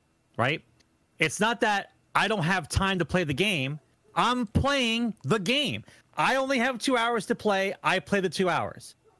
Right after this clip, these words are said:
So now maybe it takes me three months to solve the game 'cause I only play two hours a week. So what you're saying is the person who's giving you the money to shortcut this is not only mad that he only has to play two hours, but he wants to finish the game earlier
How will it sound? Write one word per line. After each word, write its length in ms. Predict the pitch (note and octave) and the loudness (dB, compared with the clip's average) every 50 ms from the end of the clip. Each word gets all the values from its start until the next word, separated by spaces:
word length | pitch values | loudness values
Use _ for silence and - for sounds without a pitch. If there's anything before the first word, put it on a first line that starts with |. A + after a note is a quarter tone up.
| _ _ _ _ _ _ _ _ | _ _ _ _ _ _ _ _
So 160 | - - E3+ | -2 0 0
now 240 | D#3+ F#3 A3 B3+ B3+ | 2 2 2 0 0
maybe 200 | A3+ A3 G3 G3 | 0 0 0 0
it 80 | F3+ - | 0 0
takes 240 | - F#3+ F#3 - | 0 0 0 0
me 80 | - G3+ | -2 -4
three 240 | E3+ - F#3 G3 G3 | -2 0 0 0 2
months 280 | F#3+ G3+ A#3+ A#3+ - | 2 0 0 -2 -2
to 60 | - F#3 | -2 -2
solve 420 | - - E3+ E3 E3 E3 D#3 C3+ | 0 0 0 2 2 0 0 0
the 60 | C3+ C#3+ | 0 0
game 200 | C#3+ C#3+ D#3+ D3+ | 0 0 0 0
'cause 120 | - C#3+ | 0 0
I 20 | |
only 140 | D#3+ D#3+ E3 | 0 0 -2
play 160 | - E3+ E3 | 0 -2 -2
two 160 | D3 - F3 D#3+ | -2 0 0 0
hours 220 | D3 D3 D3 B2+ | 0 0 0 0
a 40 | D#3 | 0
week. 220 | E3+ - - - - - - _ _ | -2 -2 -4 -8 -16 -20 -20 _ _
So 140 | - - G3 | -2 -2 0
what 160 | F#3 G#3 F3+ | 0 0 0
you're 80 | E3+ F3+ | 0 -2
saying 460 | - - - C#4 D4+ D4+ C4 G3+ C#3+ | -2 0 0 0 2 2 0 0 -2
is 280 | A#2+ G#2+ G2+ G#2+ - - - - _ - - | -2 -2 -4 -6 -10 -14 -18 -20 _ -8 -2
the 100 | - F3 | -2 -2
person 420 | - - A#3 C4+ D4 C4+ - D4+ C4+ | 0 2 0 0 0 0 0 0 2
who's 220 | G#3 A3+ A#3+ E3+ | 2 2 0 0
giving 260 | - A#3 A#3+ A#3+ A#3 | 0 0 0 0 0
you 60 | A3+ A3 | 0 2
the 100 | G3+ F#3+ | 0 2
money 300 | F#3+ G#3 G#3+ G3+ F3 D3 | 2 0 0 0 -2 -2
to 160 | - E3+ C#3+ | 0 -2 0
shortcut 500 | - - A3 A#3+ A3+ - F3+ E3+ C#3 - | 0 2 0 0 0 0 -2 -2 0 0
this 300 | C#3+ B2+ B2+ A#2+ - - - - - _ - | 0 0 0 -2 -6 -8 -12 -18 -20 _ -2
is 180 | F3 F#3 D#3 D3 | -2 0 0 0
not 200 | A#3 C4 D4 - | 0 0 0 0
only 300 | - C#4+ C#4 B3+ A#3+ G#3 | 0 0 2 2 0 0
mad 480 | F3+ E3+ G#3 B3 C4 G#3+ C3+ A#2 B2 - - - - | 2 2 2 2 0 0 0 -2 -4 -6 -10 -6 -2
that 100 | - E3 | 0 2
he 60 | F3+ | 2
only 140 | F3+ F#3 G3+ | 2 2 0
has 100 | G3 - | 0 -2
to 80 | - | -2
play 140 | - G3 F3+ | 0 0 0
two 200 | D3+ - F3+ E3+ | 0 0 2 2
hours, 420 | F#3+ G3 D#3+ A#2 F#2+ F#2+ A#2 - - - - _ - - | 2 2 2 0 -2 -4 -6 -10 -14 -20 -20 _ -8 -2
but 80 | - G3+ | -2 0
he 80 | A#3 | 0
wants 260 | A3 A#3+ C4 C#4 C4+ - | 2 2 0 0 0 0
to 80 | - G3 | -2 -2
finish 580 | - - - - D4+ D#4 D#4+ E4+ E4 - - | -2 -4 -2 0 0 2 2 2 0 -2 -2
the 140 | - - C4 | 0 0 0
game 480 | G3+ F3 E3+ B3+ C4+ D4 C#4+ C4+ A#3+ - - - _ - | 0 2 0 2 2 2 2 0 0 -2 -6 -10 _ 0
earlier 580 | - B3 C4+ C#4+ D4 C#4 A#3+ E3+ C3 G#2+ G2+ | 2 2 4 2 2 2 2 0 0 0 -2